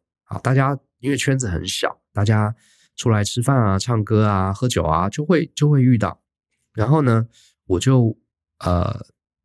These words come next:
就是那些人哈，反，anyway，然后我就有一次机缘巧合，跟朋友一起去吃饭，过程中也有一些别的朋友加入。其中有一个呢，啊，有一个他就是，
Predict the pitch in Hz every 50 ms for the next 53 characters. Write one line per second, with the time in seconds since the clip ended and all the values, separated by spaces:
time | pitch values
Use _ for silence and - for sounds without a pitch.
0 | _ _ _ _ - 147 131 127 123 117 104 92 104 90 90 87 - - - 87
1 | 92 87 85 - 85 87 87 - - 127 131 123 110 95 82 90 98 120 139 135
2 | 104 90 85 117 127 127 104 85 71 80 85 - - 127 123 104 78 - - -
3 | 113 113 104 95 98 - 92 - - - - - - - - 98 107 110 110 104
4 | 95 80 85 - - - 90 90 - - - 101 - 127 113 - - - 143 151
5 | 135 - 101 101 110 110 113 117 85 71 - 107 104 101 _ _ - 90 82 87
6 | 113 104 - 95 90 87 76 - - 87 82 85 90 98 98 - _ _ _ _
7 | _ _ - - - _ - - 127 131 165 180 180 143 98 - - 73 113 127
8 | - 143 101 85 78 78 78 - - _ _ _ _ _ _ - 80 80 - -
9 | 82 78 80 87 - 127 110 - - - - - - _ _ - _ - - 117
10 | 117 120 113 127 123 113 - - - 113 110 101 92 90 90 87